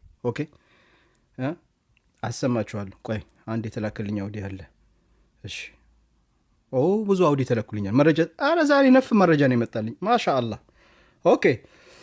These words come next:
በመጀመሪያ እንግዲህ ቤቷን ከፍታ ምን እያለች ነው? ሙቤ የሀጂ አወል ድምፅ ያሰማሁት አለ።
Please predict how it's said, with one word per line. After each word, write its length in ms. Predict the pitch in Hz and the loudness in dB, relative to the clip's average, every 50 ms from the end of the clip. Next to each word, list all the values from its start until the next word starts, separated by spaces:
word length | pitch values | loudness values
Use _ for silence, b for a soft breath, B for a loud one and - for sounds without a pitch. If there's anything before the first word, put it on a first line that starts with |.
| b b b b b _ _ _ _ _ _ _ - B B B B B B _ _ _ _ _ - | b b b b b _ _ _ _ _ _ _ -20 B B B B B B _ _ _ _ _ 2
በመጀመሪያ 600 | 180 185 196 220 202 247 240 233 214 190 170 170 208 208 - - _ _ _ _ _ _ _ _ _ | 4 4 6 6 6 6 6 6 6 6 6 6 4 2 -2 -10 _ _ _ _ _ _ _ _ _
እንግዲህ 340 | 190 202 180 202 175 214 226 247 240 - _ _ _ _ _ _ | 0 4 4 4 6 6 4 4 2 0 _ _ _ _ _ _
ቤቷን 380 | 277 175 170 180 185 196 202 202 | 0 2 4 4 6 4 4 4
ከፍታ 260 | 220 208 202 - 185 170 185 226 220 - _ _ _ _ _ _ _ - _ _ - - | 4 2 4 4 4 4 4 2 0 -4 _ _ _ _ _ _ _ -20 _ _ -2 2
ምን 140 | 180 180 202 | 4 6 6
እያለች 400 | 214 214 214 208 214 208 202 - | 6 6 6 6 6 4 4 4
ነው? 160 | 233 233 262 302 - - _ _ _ _ | 4 4 4 2 0 -4 _ _ _ _
ሙቤ 260 | 147 160 175 175 160 160 156 151 175 254 - _ - _ _ _ - _ _ _ _ - | 6 8 8 8 8 6 6 4 2 0 -2 _ -20 _ _ _ -20 _ _ _ _ 2
የሀጂ 300 | 143 151 160 165 156 143 | 4 6 6 4 6 6
አወል 260 | 156 151 147 143 147 139 | 6 6 6 6 6 4
ድምፅ 280 | 127 143 156 151 - - - - | 6 4 4 4 4 0 -2 2
ያሰማሁት 580 | 165 151 143 - - 156 147 143 135 123 120 117 | 2 2 2 4 4 4 6 8 6 6 4 2
አለ። 200 | 107 101 98 | -4 -6 -8